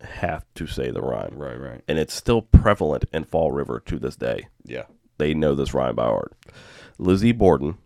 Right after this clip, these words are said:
Speaker 1: took an axe and gave her father, or gave her, I've already messed it up.
Speaker 2: <laughs>
Speaker 1: Lizzie Borden took an axe and gave her mother forty whacks.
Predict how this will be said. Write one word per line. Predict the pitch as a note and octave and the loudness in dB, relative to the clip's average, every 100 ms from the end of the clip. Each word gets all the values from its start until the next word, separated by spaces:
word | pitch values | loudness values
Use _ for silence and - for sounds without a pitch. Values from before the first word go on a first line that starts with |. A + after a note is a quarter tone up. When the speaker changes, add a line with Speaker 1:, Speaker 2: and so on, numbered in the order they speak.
| - | -2
Speaker 1:
took | F2 F2 | 0 2
an | F#2 | 0
axe | B1+ - - - _ | 0 -6 -14 -18 _
and | - D#2+ | -8 -2
gave | D#2+ | 0
her | G2+ | 0
father, | G2 G#2+ E2+ D2 - | 2 2 2 -2 -6
or | E2+ | -2
gave | G2+ F#2 | -2 -4
her, | E2 D2+ - - - _ - | -8 -6 4 4 2 _ -10
I've | G2 | -4
already | F#2 G2+ | -2 -2
messed | G#2 A#2+ | -2 0
it | A2+ - A2 A#2 A2 | 0 0 -2 -4 -6
up. | - | -8
Speaker 2:
<laughs> | - | -4
Speaker 1:
Lizzie | G#2+ A#2+ | 2 4
Borden | A2+ A2+ A#2 | 6 6 6
took | A#2 G#2+ | 2 2
an | G#2 | 4
axe | G2+ - | 2 -2
and | D#2+ | -4
gave | F2 F#2 | -2 0
her | A2+ | 0
mother | G#2 F2 G2 | 2 0 -2
forty | - D#2 F#2 | -2 0 0
whacks. | G#2+ E2 E2+ - - | 2 2 2 -6 -10